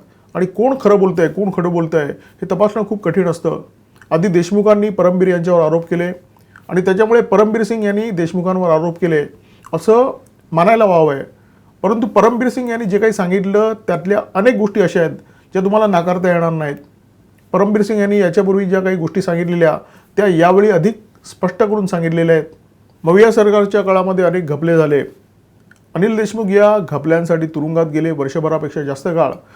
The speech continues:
ते तुरुंगात होते, परंतु ते केवळ आदेशाचं पालन करत होते. शरद पवार आणि उद्धव ठाकरे या दोघांचं या घपल्यांना मुख समर्थन होतं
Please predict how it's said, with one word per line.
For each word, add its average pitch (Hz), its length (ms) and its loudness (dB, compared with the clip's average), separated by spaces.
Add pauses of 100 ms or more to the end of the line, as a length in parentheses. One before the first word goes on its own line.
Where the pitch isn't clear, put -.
(200)
ते 180 60 -2
तुरुंगात 214 420 0
होते, 156 380 -2 (360)
परंतु 240 420 0
ते 247 80 0
केवळ 226 260 0
आदेशाचं 196 440 2
पालन 180 300 -2
करत 180 120 -2
होते. 160 400 0 (640)
शरद 208 160 2
पवार 226 260 4
आणि 220 160 0
उद्धव 196 280 0
ठाकरे 180 420 0
या 185 460 0
दोघांचं 160 640 0 (360)
या 175 120 2
घपल्यांना 170 560 0
मुख 202 240 -4
समर्थन 180 360 -2
होतं 151 400 -2